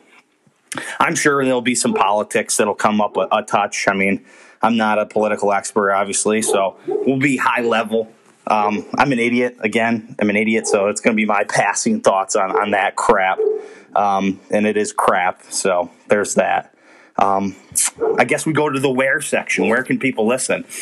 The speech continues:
Um, from what I understand, this app I'm using to put this out on,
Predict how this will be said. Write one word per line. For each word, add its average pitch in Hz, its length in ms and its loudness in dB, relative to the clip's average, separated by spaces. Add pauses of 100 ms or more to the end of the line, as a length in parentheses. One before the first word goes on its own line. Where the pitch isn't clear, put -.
(320)
Um, 104 420 0
from 131 180 2
what 151 120 0
I 156 100 2
understand, 139 520 2
this 110 120 -4
app 120 260 0
I'm 117 140 2
using 120 240 0
to 107 60 2
put 127 260 2
this 117 220 0
out 123 240 2
on, 156 260 0